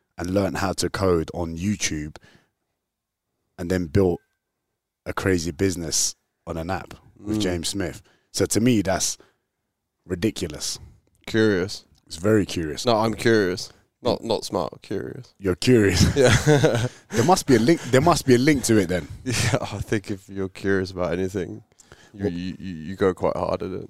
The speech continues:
Speaker 1: Well, bruv, you're smart enough to sit, be sitting in a nice house in the countryside in Australia.
Speaker 2: Yeah, that's for sure.
Speaker 1: So you're doing good.
Speaker 2: We're doing good, mate. We're doing
Speaker 1: Uh,
Speaker 2: all right.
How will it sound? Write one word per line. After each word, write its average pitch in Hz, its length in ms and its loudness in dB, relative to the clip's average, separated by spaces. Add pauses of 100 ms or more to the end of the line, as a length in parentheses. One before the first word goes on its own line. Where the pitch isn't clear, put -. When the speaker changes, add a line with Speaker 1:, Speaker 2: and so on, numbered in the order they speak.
(120)
Speaker 1:
Well, 104 120 -4
bruv, 107 360 2 (200)
you're 101 160 0
smart 139 320 2
enough 117 200 0
to 104 80 0
sit, 131 260 -2
be 104 120 -2
sitting 104 280 0
in 95 100 -2
a 95 60 0
nice 107 360 0
house 101 320 0
in 95 100 -2
the 92 60 -2
countryside 95 640 -2
in 92 100 -6
Australia. 104 640 -2
Speaker 2:
Yeah, 87 140 -2
that's 87 240 -6
for - 100 -18
sure. 82 340 -12
Speaker 1:
So 95 260 0 (100)
you're 98 160 -2
doing 101 280 2
good. 98 260 -2 (240)
Speaker 2:
We're 107 80 -18
doing 95 240 -2
good, 92 200 -2
mate. 82 200 -8 (360)
We're 101 160 -4
doing 104 100 2
Speaker 1:
Uh, 90 40 0
Speaker 2:
all 92 180 0
right. 90 100 -6